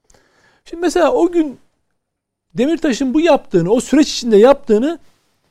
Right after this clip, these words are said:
kimlerden savunmasını beklersiniz? O gün kimlerle görüşüyorsa, hangi gazeteciler o gün o süreci desteklemişse onlardan savunmalarını beklersiniz. Canım Demirtaş onu bir barış için yaptı falan demesini beklersiniz.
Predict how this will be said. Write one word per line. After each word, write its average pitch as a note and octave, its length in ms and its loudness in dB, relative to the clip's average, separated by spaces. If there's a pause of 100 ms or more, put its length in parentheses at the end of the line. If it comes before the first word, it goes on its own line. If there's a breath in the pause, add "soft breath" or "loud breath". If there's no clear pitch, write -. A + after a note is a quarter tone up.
(340)
kimlerden D4+ 520 2
savunmasını G#3 540 0
beklersiniz? F3 680 -4 (360)
O E4 120 0
gün D#4 180 -2
kimlerle D#4 460 4
görüşüyorsa, F3 800 0
hangi C#4 560 -2 (160)
gazeteciler G#3 480 2
o G3+ 160 4
gün G#3 140 -4
o G3 140 4
süreci F#3 360 0
desteklemişse F#3 680 0
onlardan D#4 520 2
savunmalarını C4+ 600 0
beklersiniz. F#3+ 400 0
Canım B3+ 240 -10 (160)
Demirtaş C#4+ 480 -4
onu B3 400 -8
bir A#3 280 -4
barış C#4 260 0
için - 160 -12
yaptı B3 360 -8
falan A3+ 340 -8
demesini D#3+ 340 -10
beklersiniz. C3+ 580 -18